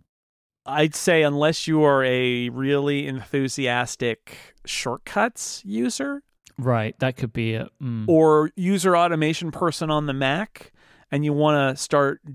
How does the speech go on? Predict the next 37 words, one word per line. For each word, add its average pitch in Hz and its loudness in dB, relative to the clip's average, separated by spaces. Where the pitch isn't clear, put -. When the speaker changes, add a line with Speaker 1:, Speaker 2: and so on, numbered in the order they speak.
Speaker 1:
diving 143 2
into 135 -2
that, 139 -2
but 135 0
I'll 127 2
warn 139 -2
you, 139 -2
it's 131 -6
one 139 -2
of 131 0
the 127 -2
most 127 -2
unstable 135 -2
parts - -4
because 127 -6
the 135 -10
app 135 -6
is 143 -4
brand 160 -2
new 165 -2
Speaker 2:
Mm-hmm. 131 -14
Speaker 1:
and 139 -2
they're 131 -2
fixing 135 -4
lots 113 -2
of 143 -4
bugs 131 0
there. 151 2
So, 123 0
like, 123 -2
that, 151 2
that 147 2
app 120 0
just - -6
quits. - -10
You, 123 -8
like, 117 -10